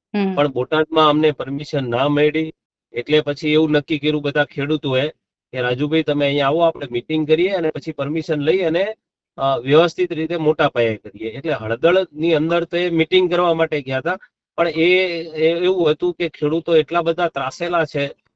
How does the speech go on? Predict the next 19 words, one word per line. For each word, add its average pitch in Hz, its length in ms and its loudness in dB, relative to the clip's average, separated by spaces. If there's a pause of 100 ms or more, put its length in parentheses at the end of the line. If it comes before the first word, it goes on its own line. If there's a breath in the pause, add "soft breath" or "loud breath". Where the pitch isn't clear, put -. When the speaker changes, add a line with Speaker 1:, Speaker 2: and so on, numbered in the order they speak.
(220)
Speaker 2:
અ, - 100 -6
આ 123 320 -2
કડદા 147 420 2
કાંડથી, 147 580 2 (540)
તો 190 460 0
એ 190 300 0
તમામ 180 420 0
લોકો 185 360 2
મોટી 175 360 -2
સંખ્યામાં 175 540 -2
આવ્યા 123 220 2
હતા 127 280 -4 (420)
Speaker 1:
હમ. 214 80 2
Speaker 2:
અને - 160 0
એ 175 180 2
બધાની 185 360 2
મીટિંગ 185 380 -2
થઈ 196 120 0
હળદળમાં. 139 560 2